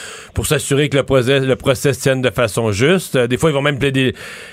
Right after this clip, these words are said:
l'avocat de la défense va même les encourager à plaider coupables. Tu sais, si t'as pas de défense, que toutes les preuves sont béton, que, tu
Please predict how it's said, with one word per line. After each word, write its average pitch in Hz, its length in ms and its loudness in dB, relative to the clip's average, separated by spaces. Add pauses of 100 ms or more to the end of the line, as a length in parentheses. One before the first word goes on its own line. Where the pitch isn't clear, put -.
(140)
l'avocat 127 340 2
de 147 60 0
la 143 80 2
défense 139 360 0
va 127 80 2
même 139 140 4
les 131 140 2
encourager 127 420 2
à 139 40 0
plaider 127 280 0
coupables. 165 480 -2
Tu 104 80 -8
sais, 135 40 0
si - 140 -8
t'as 170 100 2
pas 147 140 2
de 123 100 -6
défense, 139 540 0
que 135 60 -2
toutes - 180 -8
les 127 140 2
preuves 135 260 2
sont 120 180 0
béton, 139 680 2
que, 107 280 0
tu 92 60 -10